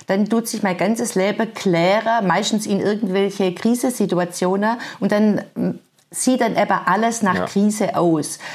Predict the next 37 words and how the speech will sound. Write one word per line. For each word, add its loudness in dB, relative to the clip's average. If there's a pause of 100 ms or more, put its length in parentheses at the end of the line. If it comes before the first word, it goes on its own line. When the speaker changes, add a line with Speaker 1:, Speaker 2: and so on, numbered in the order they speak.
(220)
Speaker 1:
Aber 2
das 0
ist, -2
das 0
ist -2
zwar 0
ein 0 (200)
Gefühl, 0
wo 2
dann 0
sehr 0
eindeutig 0
ist, 0 (240)
aber 0
wenn 2
ich, 2 (220)
und 4
dann 2
sieht 2
auch 2
alles 0
genau 2
so -2
aus, 0
eben, 0
dass -2
sie 2
von 0
alle 2
verarscht 0
wird 0
und 0
so -2
weiter 0
und -6
so -2
fort. 0